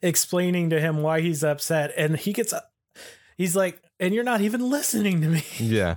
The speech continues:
Speaker 1: <laughs> And this is when Grandpa and Lily come in and are like, "Stop." <laughs>
Speaker 2: Yeah, they stop him, and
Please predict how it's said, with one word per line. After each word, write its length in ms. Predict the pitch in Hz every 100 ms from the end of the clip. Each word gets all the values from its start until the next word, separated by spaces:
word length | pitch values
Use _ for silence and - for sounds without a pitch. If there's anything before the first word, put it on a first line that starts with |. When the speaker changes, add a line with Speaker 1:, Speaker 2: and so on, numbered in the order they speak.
| -
Speaker 1:
<laughs> 140 | - 160
And 80 | 185
this 160 | 254
is 160 | 254 190
when 220 | 196 185
Grandpa 340 | 170 175 175
and 160 | 180 160
Lily 260 | 170 170 151
come 260 | - 156
in 240 | 147 151 151
and 120 | 143
are 80 | 143
like, 180 | 143 - - -
"Stop." 680 | - - 277 311 294 269 -
<laughs> 60 | - - - - - 233 - - -
Speaker 2:
Yeah, 260 | 104 90 98
they 120 | 120
stop 420 | 117 - 131 127
him, 300 | 143 135 127 127 -
and 480 | 117 113 110 110